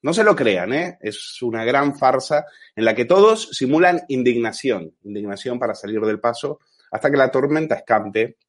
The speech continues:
y ellos puedan seguir mercadeando con nuestros derechos fundamentales, como es el caso del español, como lengua, lengua vehicular, o nuestra misma libertad de expresión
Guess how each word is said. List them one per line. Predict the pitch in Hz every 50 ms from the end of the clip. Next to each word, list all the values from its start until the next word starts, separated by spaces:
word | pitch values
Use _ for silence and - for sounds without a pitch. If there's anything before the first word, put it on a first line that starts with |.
| _
y | - 107 107
ellos | 104 117 101
puedan | - 117 104 101
seguir | - 101 101 110 113 120 120 - _ _ _ _
mercadeando | - 107 110 107 107 98 107 107 113 117 117 123 123
con | 117 107 95
nuestros | 98 98 98 - - 98 92 - - -
derechos | 95 92 95 104 101 - 98 -
fundamentales, | - 101 95 98 101 98 110 110 113 127
como | - - 95 82 87
es | 92 - - -
el | - 87
caso | 85 95 90 - 95
del | 92
español, | 92 - - 90 92 95 98 101 113 117 _ _ - - - _
como | - - 95 92
lengua, | 95 101 101 101 98 101 101 87 90 85 85 87 82 82 80 - -
lengua | - 87 101 104 95
vehicular, | 95 98 98 98 - 104 104 104 113 - - _ _ _ _ _ _ _ _ _ _ _ _ _ - - -
o | - 151 196 -
nuestra | - 113 85 - 78 82
misma | 98 110 117 127 117
libertad | 110 101 98 98 95 104
de | 104
expresión | 98 - - 95 98 104 - - 120 127 156